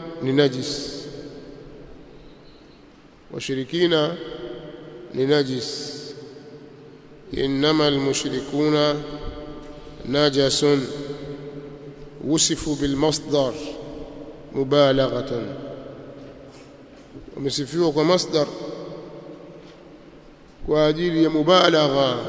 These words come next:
كأنهم عين النجاسة أو هم ذو نجس، kana kwamba wao ndio dhati ya ile najisi yenyewe au ni wenye najisi.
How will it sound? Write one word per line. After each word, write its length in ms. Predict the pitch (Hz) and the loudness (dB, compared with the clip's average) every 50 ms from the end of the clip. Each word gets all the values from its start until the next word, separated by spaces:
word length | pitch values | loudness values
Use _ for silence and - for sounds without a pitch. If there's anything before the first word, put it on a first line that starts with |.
| - - | -4 -4
كأنهم 800 | 143 143 147 170 175 170 170 165 160 156 147 156 156 147 139 127 - - - - - - - - - - - - | -2 0 0 0 0 2 2 2 2 4 4 4 4 4 2 0 -2 -6 -8 -10 -10 -10 -10 -12 -12 -12 -10 -4
عين 300 | 120 135 156 170 170 165 | 2 4 6 6 6 6
النجاسة 840 | 160 151 147 147 143 139 127 147 160 165 170 160 151 - 156 127 113 101 - - - - - - - - - - - - - - - - - - - - - - - - - - - - - - | 6 6 6 6 4 4 4 6 6 6 6 6 4 2 2 0 0 -2 -4 -6 -8 -8 -10 -10 -10 -10 -10 -10 -12 -12 -14 -14 -14 -16 -16 -16 -16 -16 -16 -18 -18 -18 -18 -20 -20 -16 -8 0
أو 220 | 147 151 160 160 156 | 2 4 6 6 6
هم 280 | 139 151 156 143 135 127 | 6 4 4 4 2 2
ذو 400 | 123 143 151 147 147 143 139 135 | 4 6 6 8 8 8 6 6
نجس، 680 | 143 147 143 131 131 123 - - 143 143 147 - - - - - - - - - 147 147 147 - - - - - - - - - - - - - - - - | 6 4 4 4 2 0 0 -2 -4 -4 -6 -6 -6 -8 -8 -8 -10 -10 -10 -10 -12 -12 -14 -14 -14 -14 -16 -16 -16 -16 -16 -16 -18 -18 -18 -18 -16 -8 -4
kana 180 | 175 175 160 | -2 -2 2
kwamba 280 | 147 170 156 156 151 151 | 2 2 4 4 4 6
wao 300 | 160 165 165 165 160 151 | 6 6 4 4 4 2
ndio 220 | 147 147 147 139 127 - - | 2 2 0 0 0 0 0
dhati 340 | 190 - 180 151 - 160 | 0 0 0 -2 -2 0
ya 60 | 156 151 | 2 2
ile 120 | 147 147 | 2 2
najisi 480 | 143 147 143 139 131 131 - - - 135 | 2 2 2 0 -2 -4 -6 -4 -4 -2
yenyewe 360 | 127 131 131 127 123 120 - - - - - - - - - - - - - - - - - - - | -2 0 0 0 0 -2 -4 -6 -10 -12 -12 -12 -12 -12 -14 -14 -16 -16 -16 -16 -18 -18 -16 -10 -4
au 140 | - 139 135 | -2 0 2
ni 60 | 135 | 2
wenye 180 | 131 127 127 127 | 2 2 2 2
najisi. 520 | 135 127 123 - - - - - - - | 2 0 -2 -4 -6 -8 -8 -8 -8 -10